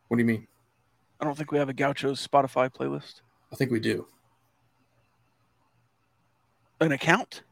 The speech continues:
Speaker 1: I think so.
Speaker 2: How so?
Speaker 1: I think we did what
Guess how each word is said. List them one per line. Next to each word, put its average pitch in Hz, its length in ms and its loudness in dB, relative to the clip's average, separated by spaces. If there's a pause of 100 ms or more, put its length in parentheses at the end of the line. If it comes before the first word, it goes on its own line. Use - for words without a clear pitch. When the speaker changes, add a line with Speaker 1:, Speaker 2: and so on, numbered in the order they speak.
(340)
Speaker 1:
I - 60 -18
think 143 160 2
so. - 320 4 (1500)
Speaker 2:
How 151 140 6
so? - 280 -4 (1900)
Speaker 1:
I 110 160 0
think 120 300 0
we 120 100 4
did 120 180 6
what 113 280 6